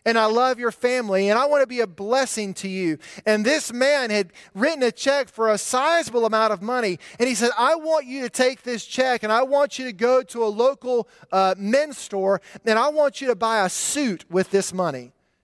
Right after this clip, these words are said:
He goes, "I believe that you need a suit." And to be honest with you, he was dead right. I definitely did need a suit. And it was in that moment that I was so thankful for the generosity of God's people.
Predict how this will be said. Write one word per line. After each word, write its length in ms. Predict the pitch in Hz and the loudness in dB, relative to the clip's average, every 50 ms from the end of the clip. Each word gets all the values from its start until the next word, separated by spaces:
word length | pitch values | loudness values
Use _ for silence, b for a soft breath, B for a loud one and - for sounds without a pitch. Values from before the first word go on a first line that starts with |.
| _ - | _ -6
He 80 | 233 | -2
goes, 220 | 226 254 247 - 240 | 0 0 0 2 2
"I 160 | 240 269 294 | 2 2 2
believe 480 | 285 277 269 262 262 269 269 262 208 | 0 0 -2 -2 -2 -2 -4 -2 0
that 140 | 185 214 226 | 0 -2 -2
you 460 | 208 180 196 254 269 277 277 269 254 b b b b - | -4 -8 -8 -6 -4 -4 -4 -4 -6 b b b b -2
need 540 | 208 220 240 240 233 233 233 226 196 208 - _ - | 0 0 2 2 0 0 -2 -2 -4 -6 -10 _ -2
a 120 | 180 175 | -2 -2
suit." 520 | 170 - - - 214 208 190 160 139 135 - _ _ | -2 -4 -6 -4 0 0 0 0 0 -4 -8 _ _
And 180 | 156 156 160 156 | -12 -8 -6 -4
to 60 | 170 | 0
be 160 | 165 190 190 | 2 2 2
honest 260 | 208 254 262 226 - | 2 2 0 0 -2
with 140 | 180 190 190 | -2 0 0
you, 80 | 185 165 | 0 0
he 180 | 165 190 247 | 0 -2 -2
was 140 | 220 175 156 | -2 -2 0
dead 280 | 131 175 196 208 214 202 | 2 2 2 2 2 0
right. 360 | 202 220 233 220 147 127 - b b b b b b - | -2 -4 -4 -4 -6 -8 -10 b b b b b b -2
I 100 | 185 196 | 0 0
definitely 380 | 208 240 262 - 233 233 214 | 2 0 -2 -2 -2 -4 -2
did 180 | 196 254 285 240 | 0 0 -2 -2
need 200 | 208 185 170 143 | -2 -4 -4 -4
a 80 | 139 131 | -4 -6
suit. 360 | - - 151 139 131 135 - b b b b b b b b b b _ - | -6 -6 -6 -6 -6 -8 -10 b b b b b b b b b b _ 0
And 200 | 269 285 285 277 | 0 2 2 2
it 80 | 277 | 2
was 180 | 262 262 247 233 | 0 -2 -2 0
in 160 | 285 294 277 | 0 0 0
that 200 | 277 285 294 269 | 0 -2 -2 -4
moment 400 | 254 262 277 294 285 277 254 196 | -4 -2 0 0 2 0 0 0
that 100 | 233 226 | 0 2
I 60 | 233 | 2
was 160 | 226 226 220 - | 2 0 -2 -6
so 340 | - - - 277 320 339 | -10 -6 -2 -2 -2 -2
thankful 580 | 294 - - 277 277 294 285 277 190 226 208 202 | -4 -4 -2 0 0 0 -2 -2 -2 0 0 0
for 120 | - 214 | 0 -2
the 100 | 202 190 | -2 -2
generosity 760 | 185 151 202 262 269 262 247 226 226 233 214 - - 202 214 196 | -2 0 0 0 2 2 2 2 2 0 0 -2 -2 -2 -2 -2
of 100 | 165 151 | 0 0
God's 320 | 190 185 185 185 180 - | 0 2 2 2 0 -2
people. 500 | - - 180 180 165 - 147 131 127 B | -6 -6 -4 -4 -4 -6 -6 -6 -6 B